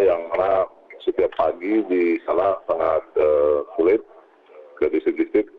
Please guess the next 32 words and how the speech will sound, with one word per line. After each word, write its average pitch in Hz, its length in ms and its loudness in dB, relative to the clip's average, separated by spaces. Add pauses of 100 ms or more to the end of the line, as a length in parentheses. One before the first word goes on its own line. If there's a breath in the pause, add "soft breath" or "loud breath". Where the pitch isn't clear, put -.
(200)
ada 95 160 -2
lima 95 160 0
puluh - 160 -6
satu 92 80 0
distrik 92 320 -2
di 87 80 0
sana, 76 320 -2
jadi 87 320 0 (800)
baru, 80 160 0
eh, 78 540 2 (100)
bisa 95 160 -2
diatasi 80 580 0
tiga - 220 0
puluh. 82 320 0
Tapi 113 240 -2
kita 107 160 0 (320)
hari 95 240 2
ini 110 160 2 (320)
cuaca - 260 0
cukup 90 220 -2
baik, - 240 0 (720 loud breath)
kami 90 240 -2
drop 92 240 2
lagi 90 280 2
dengan 82 360 0 (360)
bantuan 85 320 0
helikopter 87 480 -2
Polri 90 400 2
untuk 85 720 2 (160)
tambahan, 82 560 -2 (760)
eh, 76 200 0 (240)
eh, 69 540 2